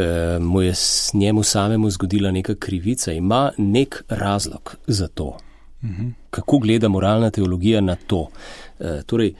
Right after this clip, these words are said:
Speaker 1: svobodo in pa seveda tudi ranjenost človeka, iz česar izvira potem, eh, naprej, eh, posledica greh in zlo.
Speaker 2: Tako, ja, to je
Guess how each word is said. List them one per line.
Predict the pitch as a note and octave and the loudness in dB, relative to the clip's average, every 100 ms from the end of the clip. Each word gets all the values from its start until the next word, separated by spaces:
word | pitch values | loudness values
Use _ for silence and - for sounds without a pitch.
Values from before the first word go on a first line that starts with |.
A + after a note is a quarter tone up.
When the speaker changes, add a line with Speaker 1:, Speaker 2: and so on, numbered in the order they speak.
| - - | -12 -8
Speaker 1:
svobodo | - F#2 E2 G#2+ C3 C3 | -6 -4 0 0 2 0
in | B2+ A2+ | 0 -2
pa | G#2+ | -2
seveda | - A2 A2+ | 0 0 0
tudi | - A2 A2 | 0 0 2
ranjenost | F#2+ G2 F2 D2 - - - | 2 0 -2 -4 -8 -12 -14
človeka, | - - E2 F2+ - F2+ F2 | -12 -10 -6 -6 -4 -4 -4
iz | - - - | -6 -6 -4
česar | - A#2+ - G#2+ G#2 | 0 0 0 -2 -2
izvira | B2 A2 F#2+ G2 A2+ G2+ | -2 0 0 2 4 4
potem, | F2 F2+ F#2+ F2+ E2+ - - - - | 0 -4 -2 -2 -4 -8 -20 -20 -10
eh, | - E2 | -6 -4
naprej, | E2+ - F#2+ F2+ E2+ | -2 0 2 2 0
eh, | - F#2+ - - - | -2 -4 -6 -16 -12
posledica | G#2 A#2 G#2 - F#2 | -4 2 2 2 2
greh | G2+ A2+ A2+ | 4 2 2
in | G2+ | 0
zlo. | F2 B1+ - - | 0 -4 -10 -12
Speaker 2:
Tako, | - - G#2+ | -10 -6 -6
ja, | F#2+ G#2 | -6 -8
to | - B2 | -4 -2
je | A#2 A2+ | 0 -2